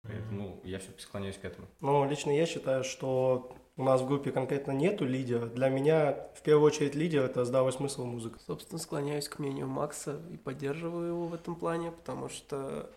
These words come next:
Speaker 4: мы все понемножку что-то делаем постоянно. Даже если Макс знает больше, чем мы, в принципе, мы тут всех дополняем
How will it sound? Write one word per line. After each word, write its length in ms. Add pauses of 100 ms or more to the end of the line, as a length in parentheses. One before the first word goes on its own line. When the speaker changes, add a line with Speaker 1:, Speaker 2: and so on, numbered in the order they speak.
(140)
Speaker 4:
мы 220
все 280
понемножку 640
что-то 280
делаем 400
постоянно. 600
Даже 240
если 220
Макс 280
знает 400
больше, 320
чем 200
мы, 360 (120)
в 20
принципе, 420
мы 120
тут 120
всех 200
дополняем 800